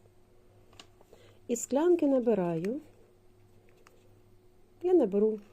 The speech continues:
або п'ять мілілітрів, або два мілілітра води. О, два мілілітра води. І тепер починаю крапати.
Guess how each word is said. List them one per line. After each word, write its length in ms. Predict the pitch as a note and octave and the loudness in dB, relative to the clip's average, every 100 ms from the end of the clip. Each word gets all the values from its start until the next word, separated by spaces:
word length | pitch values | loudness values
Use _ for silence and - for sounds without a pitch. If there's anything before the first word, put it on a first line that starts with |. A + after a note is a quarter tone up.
| - | -12
або 200 | A#3+ A3 | -6 -4
п'ять 260 | G#3+ A#3+ A3+ | 0 0 2
мілілітрів, 600 | G3+ G3 F#3+ G3 G3 F#3 | 0 2 0 -2 -4 -2
або 500 | F3+ F3+ - E3+ F#3 | -2 -4 -6 -2 -4
два 220 | E3 G3+ | -2 0
мілілітра 560 | G#3 F#3+ F#3 F#3 - F3+ | 0 0 -2 -4 -6 -6
води. 380 | F3+ F3 G3+ - - - - _ - - - - _ | -6 -8 -10 -12 -20 -20 -20 _ -20 -20 -20 -20 _
О, 160 | F3+ F3 - - | -2 -2 -6 -10
два 100 | D4+ | 0
мілілітра 540 | D#4+ A3+ F#3 G#3+ - F#3 | 2 4 2 -2 -4 -6
води. 340 | E3+ E3+ G3+ - _ - _ - - - - - - - | -6 -10 -14 -16 _ -20 _ -20 -20 -20 -20 -20 -20 -16
І 60 | G#3 | -2
тепер 180 | A3+ A#3 | 0 2
починаю 540 | A#3+ A#3+ C4+ E4 D4 | 0 2 4 4 2
крапати. 680 | D4+ F#3 D#3+ - G3+ D4+ | 2 0 0 -2 -2 -2